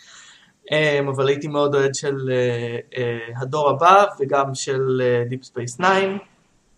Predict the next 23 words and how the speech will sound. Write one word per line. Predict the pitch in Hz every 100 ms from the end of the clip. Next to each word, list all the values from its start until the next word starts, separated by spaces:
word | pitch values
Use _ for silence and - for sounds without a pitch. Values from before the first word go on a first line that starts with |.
| _ _ _ - -
הייתי | 135 135
הולך | 131 123 -
לכנסים | 131 135 123 - 165 160 156
של, | - 120 117
אה, | 110 101 101 117 _ _ _ _
Starbase | - 135 123 120 120
תשע | 127 123
שבע | 123 107 104
שתיים, | - 180 180 165 160
האגודה | 127 120 120 113
הישראלית, | 113 123 - 101 104 107 - _ 120
אה, | 107
לחובבי, | 117 - 120 117 123 117 113 117 113
אה, | 110 107 101 _ _ _ _ _
אה, | - 95 95
סטארטרק, | - - 160 160 160 156 139 139 - -
אה, | 101 104
שאוט | - 110 107
אאוט | 107 -
אורי | 120 117
אביב. | 110 165 180 - _ _ -
בעצם, | 143 165 190 190 214 208 208
אה, | 202 196 190 185 180 175